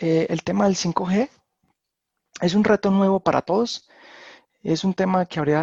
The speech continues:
ahora está en discusión en cómo llevar la conectividad al front haul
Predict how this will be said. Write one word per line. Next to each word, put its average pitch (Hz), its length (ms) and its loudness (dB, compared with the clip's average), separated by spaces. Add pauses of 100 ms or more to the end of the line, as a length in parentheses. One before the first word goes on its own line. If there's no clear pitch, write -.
ahora 156 220 -2
está 170 160 -4
en 185 80 -2
discusión 160 640 -4
en 180 340 -2
cómo 196 300 2
llevar 156 280 0
la 170 120 0
conectividad 143 560 -2
al 170 100 0
front 175 360 0
haul 190 300 0